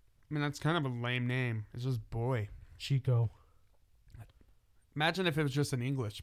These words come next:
Speaker 1: boy, California.
Speaker 2: Yeah, it's Northern California.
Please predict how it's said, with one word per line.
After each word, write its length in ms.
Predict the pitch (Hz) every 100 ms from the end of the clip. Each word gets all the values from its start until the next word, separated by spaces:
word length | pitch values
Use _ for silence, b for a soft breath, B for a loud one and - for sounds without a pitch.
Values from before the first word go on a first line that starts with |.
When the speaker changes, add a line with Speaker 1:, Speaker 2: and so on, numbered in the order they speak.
| -
Speaker 1:
boy, 340 | 123 117 104
California. 640 | - 101 98 - 107 104 98 - - - - - - - - - _ -
Speaker 2:
Yeah, 240 | 170 170
it's 140 | 175 -
Northern 260 | 175 160
California. 520 | 156 151 151 131 135